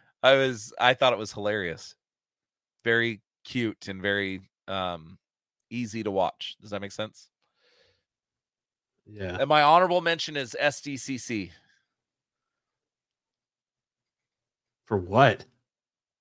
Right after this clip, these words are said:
Speaker 1: Looking forward to twenty twenty-four.
Speaker 2: Oh.
Speaker 1: What'd you
Speaker 2: Yeah.
Speaker 1: think? War stuff? <laughs>
Speaker 2: I was like, "Wh-, um, is that on your war-, like,
Speaker 1: <laughs> No, looking
Speaker 2: honorable,
Speaker 1: forward.
Speaker 2: honorable mention for twenty twenty-three?"
Speaker 1: No, looking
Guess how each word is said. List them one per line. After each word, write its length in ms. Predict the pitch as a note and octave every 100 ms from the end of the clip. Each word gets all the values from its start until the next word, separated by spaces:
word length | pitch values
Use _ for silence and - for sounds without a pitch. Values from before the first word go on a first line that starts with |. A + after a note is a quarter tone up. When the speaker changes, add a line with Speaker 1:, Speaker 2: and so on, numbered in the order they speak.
| _ _ -
Speaker 1:
Looking 260 | A2 A2
forward 340 | A2+ A#2+ G#2+ F2+
to 80 | F2+
twenty 240 | - G2+
twenty-four. 480 | - F#2+ - G2 G#2+ _ _ _
Speaker 2:
Oh. 180 | A2+ G#2+ - _ _ _ _ _ _ _ _ _ _ -
Speaker 1:
What'd 140 | C#3
you 60 | D3
Speaker 2:
Yeah. 140 | G#2 A2
Speaker 1:
think? 120 | - _ _ _ _ _ _ _ _ _ _
War 160 | G#2 A#2
stuff? 380 | B2+ D#3 D#3 _ G#4
<laughs> 200 | E3+ - - - - B3+ - - A#2 D3+
Speaker 2:
I 140 | D3
was 120 | D3+
like, 260 | C#3 C#3+ A#2+ B2+ F#2+ -
"Wh-, 560 | A#2 C3 - _ -
um, 420 | B2+ B2 A#2+ A2+
is 120 | G#2+ A2+
that 180 | B2 A#2+
on 140 | B2
your 120 | A2+
war-, 260 | G#2 A2 G2+ _
like, 360 | B2 G#2 G#2 - _ C3
Speaker 1:
<laughs> 280 | - - E3
No, 200 | C#3+ C#3
looking 300 | A2 B2+ -
Speaker 2:
honorable, 60 | B2+
Speaker 1:
forward. 200 | C3+ B2+
Speaker 2:
honorable 300 | D3+ C#3+ C#3
mention 400 | B2+ C3+ C#3 C#3+
for 120 | C3
twenty 340 | A2+ - C3+ B2+
twenty-three?" 640 | C#3 B2+ G#2 - B2 D3+ E3 _ _ _ _ _ _ _ _
Speaker 1:
No, 260 | C3 B2
looking 320 | A2 B2 -